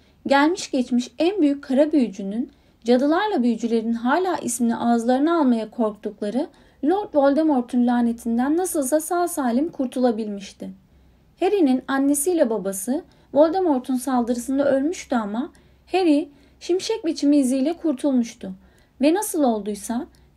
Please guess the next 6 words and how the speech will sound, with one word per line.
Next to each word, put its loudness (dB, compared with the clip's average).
kimse 2
nasıl -2
olduğunu -2
anlamıyordu, 0
Voldemort'un 2
güçleri -2